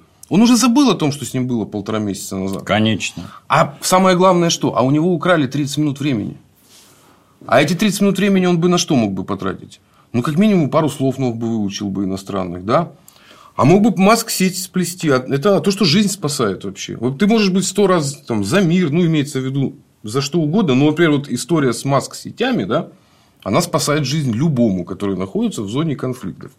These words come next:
Speaker 1: Займись этим. Но ты вместо этого тридцать минут чему-то радовался, непонятно чему. И вот это и есть одна из главных целей, э, когнитивной войны. С точки зрения, мы сегодня будем рассматривать этого современного турбокапитализма, его ещё называют надзорным капитализмом.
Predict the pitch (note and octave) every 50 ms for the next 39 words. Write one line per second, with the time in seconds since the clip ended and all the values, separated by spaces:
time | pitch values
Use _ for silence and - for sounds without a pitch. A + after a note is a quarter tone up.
0 | _ _ _ _ _ _ _ _ _ _ - - G#2 G2+ G2+ A#2 D#3 - - G#3+
1 | G3 C#3+ B2 A2 - - - _ _ _ _ _ _ B2+ D3 D3 D3 B3+ B3+ G3+
2 | F3+ G#3 G3 G3+ F#3+ A3 A#3+ - G#3 F#3+ E3 - - G#3+ A3+ A3 F#3+ G#3+ G3+ C#3+
3 | E3 D#3 E3 F#3 F#3+ F#3+ - D#3+ D#3 D#3+ D#3 E3 D#3+ D3+ C#3 A2+ G2+ F#2+ F2 E2+
4 | - G#2 G#2 G#2+ G#2+ - A#2 A2+ B2 B2+ B2 A#2+ G#2+ - - A2 F#2 C#2 - -
5 | _ _ - - - - _ - F#3 F#3+ G#3 F#3+ A3 A3 F#3+ F3 F#3+ F3+ F#3 F3+
6 | F#3+ F#3+ F3+ F#3+ - D3 C3 C3+ D3+ D3 C3+ A2+ A2 B2 C3+ C3 B2+ A2 G#2+ G#2
7 | F#2+ - - C3+ A#2 G#2+ G#2 G2 E2 - - _ _ _ - - - _ _ -
8 | - - - G2 G2 G2 F#2+ F#2+ F2 E2 - - G#2+ G#2 A2+ A2 A2 - C#3 A#2
9 | G#2 G#2 G2+ G#2+ A2+ B2 D#3+ F#3+ F#3 - C3+ B2+ - - G#2+ A2+ C3 C#3 C3+ B2
10 | G#2+ G#2 G#2 G2+ - A2 G#2 G#2+ G#2 A2 G#2+ G#2 G#2 G2+ G2+ - - A#2 A2+ G2+
11 | G2 G2 F#2 F#2 F#2 - G2+ F#2 F2+ - A2+ G#2 G#2 G#2+ A2 A2+ A2+ G#2+ G2 F#2+
12 | F#2+ F#2 - - B2+ A#2+ G2+ G2 F#2 - G2 F2+ F#2 E2 - F#2+ G#2 B2 C#3+ C3
13 | G#2 F#2 F2 F2 - - G2 F#2+ F#2 G#2 G#2 G2 - - G2 G2 F#2 G#2+ A#2+ C#3
14 | C#3 B2 G2+ F#2 F2 F#2+ F2 - - - - F2 F2 F2+ D#2+ - C2+ C2+